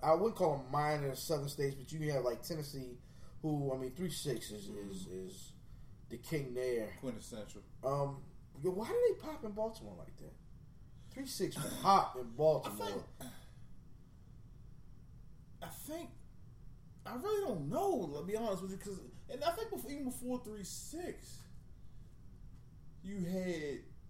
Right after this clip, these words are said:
Speaker 2: that Luke shit, 'cause Luke was big here, too.
Speaker 1: Well, that was because a lot of Luke stuff sounded like club already.
Speaker 2: You know,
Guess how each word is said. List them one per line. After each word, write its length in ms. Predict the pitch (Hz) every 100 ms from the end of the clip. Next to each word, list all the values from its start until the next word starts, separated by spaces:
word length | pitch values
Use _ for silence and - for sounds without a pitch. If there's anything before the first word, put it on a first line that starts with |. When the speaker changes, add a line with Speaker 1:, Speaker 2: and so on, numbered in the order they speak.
| - 127
Speaker 2:
that 360 | 143 123 131
Luke 200 | 175 190 -
shit, 280 | - 123
'cause 100 | 117 -
Luke 240 | 180 302 151
was 100 | 127
big 340 | 113 104 98 110
here, 180 | 98 -
too. 120 | -
Speaker 1:
Well, 80 | 185
that 160 | 214 269
was 140 | 214 - - 180
because 380 | 175 175 165 143
a 80 |
lot 220 | 147 175 170
of 120 | 156
Luke 120 | 151
stuff 260 | - 147 120
sounded 280 | 160 135 123
like 360 | 113 104 -
club 440 | - 175 160 131 110
already. 300 | 117 131 113
Speaker 2:
You 60 |
know, 240 | - -